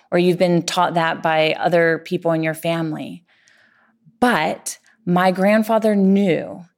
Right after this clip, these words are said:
it was only the cross which could change the heart.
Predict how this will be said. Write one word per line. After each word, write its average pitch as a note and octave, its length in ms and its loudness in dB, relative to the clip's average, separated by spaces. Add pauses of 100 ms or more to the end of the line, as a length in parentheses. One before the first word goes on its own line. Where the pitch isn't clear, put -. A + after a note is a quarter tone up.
(280)
it - 140 0
was F3+ 300 2
only A3+ 440 4
the A3 120 0
cross F3 920 -2 (220)
which F3+ 260 -2
could E3+ 160 -4
change F3+ 400 0
the E3 80 0
heart. - 640 -6